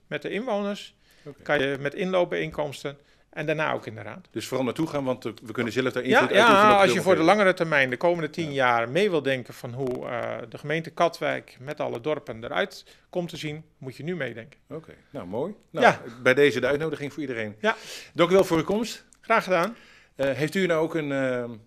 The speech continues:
Speaker 2: een vraag voor onze burgemeester? Stuur die dan naar burgemeester at r t v katwijk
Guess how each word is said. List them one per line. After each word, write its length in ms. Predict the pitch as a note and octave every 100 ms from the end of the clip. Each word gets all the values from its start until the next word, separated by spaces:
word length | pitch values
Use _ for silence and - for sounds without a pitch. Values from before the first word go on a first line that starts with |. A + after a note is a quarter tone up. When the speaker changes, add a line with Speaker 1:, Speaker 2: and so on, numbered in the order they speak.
| _ _
Speaker 2:
een 120 | A2+
vraag 260 | - C3+ -
voor 140 | C3
onze 220 | A#2+ A#2
burgemeester? 680 | G#2+ A2+ A2+ A2+ G#2+ A2+ G#2 - - _
Stuur 200 | - B2+
die 100 | A#2+
dan 160 | A#2 A#2
naar 240 | A2 G#2
burgemeester 580 | A2+ G#2+ A2 G#2+ C3 A#2
at 100 | G#2
r 240 | A#2 G#2+
t 40 | G#2
v 140 | G2+ -
katwijk 500 | A#2+ G#2+ F#2+ -